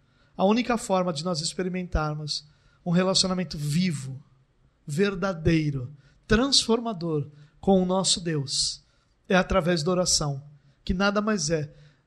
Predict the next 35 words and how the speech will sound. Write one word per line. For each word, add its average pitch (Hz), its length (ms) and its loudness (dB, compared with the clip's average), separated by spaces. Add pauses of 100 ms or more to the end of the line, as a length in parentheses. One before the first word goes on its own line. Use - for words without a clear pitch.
(120)
do 170 240 2
que 180 580 -4 (400)
a 143 80 -8
continuidade 196 1040 0
de 165 100 -4
um 185 60 -2
diálogo 160 520 0
que 160 100 -2
ele 175 100 -2
começa 156 580 0 (280)
na 170 120 -6
sua 151 260 -2
palavra. 135 480 -8 (840)
Que 170 80 -6
Deus 175 220 0
nos 175 140 -4
dê 180 120 0
graça 156 580 0 (440)
para 170 120 -6
que 160 100 -8
nós 170 160 -2
possamos 170 400 -4
cultivar 170 540 -2
a 170 60 -2
oração, 165 440 -2
obedecê-lo 175 800 0 (540)
e 180 40 -2
a 175 80 0
partir 180 440 0
daí 170 420 -2 (300)
desenvolver 170 640 0
uma 180 140 0
vida 170 240 -4
de 170 120 -6
oração, 160 520 -4